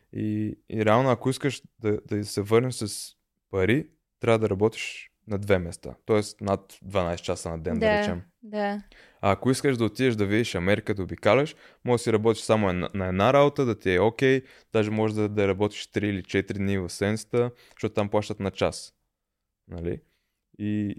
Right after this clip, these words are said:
Speaker 1: и сам си, нали, може да ти смъкне часовете, ако решиш, нали,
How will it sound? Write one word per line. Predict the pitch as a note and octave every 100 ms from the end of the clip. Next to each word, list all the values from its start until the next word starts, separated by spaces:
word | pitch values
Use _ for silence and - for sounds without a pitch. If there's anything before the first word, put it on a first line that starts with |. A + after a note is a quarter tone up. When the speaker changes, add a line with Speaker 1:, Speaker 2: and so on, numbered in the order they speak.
| -
Speaker 1:
и | A2+
сам | - G#2+ G#2
си, | - G2+ -
нали, | G#2 G#2 G#2+ G2+ _ -
може | A2+ G#2+ G#2
да | G2
ти | - G2
смъкне | - F#2 F#2
часовете, | - - - F2 -
ако | E2+ -
решиш, | E2 D#2+ - -
нали, | F2+ F2 F2+